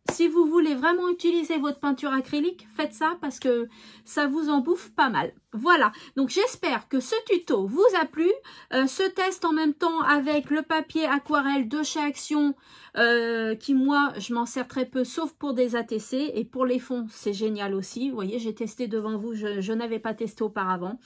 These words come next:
C'est génial, moi j'adore. Il n'y a plus qu'à laisser sécher tranquillement. Si on est pressé, on fait chauffer au pistolet chauffant. Euh, c'est un pistolet, vous savez, euh, c'est pas comme un sèche-cheveux, mais ça chauffe en fait, ça, ça chauffe le, la peinture. Et puis, et puis voilà.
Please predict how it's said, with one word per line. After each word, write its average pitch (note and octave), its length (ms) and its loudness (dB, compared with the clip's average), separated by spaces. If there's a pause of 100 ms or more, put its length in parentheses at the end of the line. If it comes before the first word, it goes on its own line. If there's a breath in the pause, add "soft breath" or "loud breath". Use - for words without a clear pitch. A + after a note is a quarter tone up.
(400 loud breath)
C'est C#4 220 -2
génial, A3 500 -2
moi B3+ 220 2
j'adore. G#3 460 -4
Il G#3+ 40 -4
n'y G3+ 60 -2
a G3 40 -4
plus C4 200 -4
qu'à A3+ 280 -2
laisser C#4+ 300 -4
sécher A#3 400 -6
tranquillement. C4+ 640 -2
Si B3+ 160 -8
on A#3 80 -6
est A#3 100 -4
pressé, A#3 360 -8
on B3 120 -4
fait C#4+ 160 -6
chauffer B3+ 300 -4
au B3+ 100 -4
pistolet B3+ 460 -2
chauffant. A3 480 -6 (480 loud breath)
Euh, F#3+ 680 -2
c'est F#3+ 160 -6
un G#3+ 80 -4
pistolet, A3+ 480 -4
vous G3+ 60 -8
savez, G#3 400 -4
euh, E3+ 720 -2
c'est - 180 -10
pas G3 80 -6
comme G3 200 -6
un G3+ 100 -6
sèche-cheveux, G3+ 560 -4
mais B3+ 120 2
ça G3+ 200 -8
chauffe C4 300 -6
en G3+ 60 -8
fait, F#3+ 220 -10
ça, F3 220 -6
ça F3+ 180 -8
chauffe A3+ 320 -8
le, F3+ 300 -4
la G3+ 160 -2
peinture. A3 440 -6 (560 loud breath)
Et B3 200 0
puis, C4 320 -2
et G#3+ 200 0
puis C#4+ 200 -4
voilà. F4 160 -2